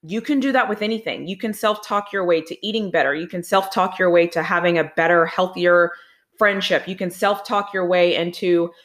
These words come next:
feeling like you are the best, you know, badass employee or whatever. Like, you can self-talk yourself into a lot of things. And so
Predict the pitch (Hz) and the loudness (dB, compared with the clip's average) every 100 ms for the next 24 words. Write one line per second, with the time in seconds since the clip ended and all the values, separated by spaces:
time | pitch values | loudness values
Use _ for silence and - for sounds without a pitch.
0 | _ - 208 208 202 185 175 185 185 180 | _ 0 2 2 0 -2 -4 -2 2 2
1 | 165 - - 190 190 185 - - - _ | 2 -4 0 2 2 -2 -12 -20 -20 _
2 | _ _ - 196 156 156 135 - 190 202 | _ _ -2 2 2 2 -2 0 4 4
3 | 196 185 - 196 180 214 196 185 185 175 | 4 2 -2 -8 -2 2 4 4 2 2
4 | 170 160 160 160 180 233 370 294 - 208 | -2 -2 -4 -6 -8 -10 -8 -10 -6 -2
5 | 214 220 - - 190 - 180 180 180 180 | -2 -2 -12 -4 -4 -4 -12 -6 -6 -6
6 | 175 175 160 160 160 156 147 156 165 170 | -12 -6 -2 0 -2 -4 -8 -8 -14 -6
7 | 185 180 | 0 0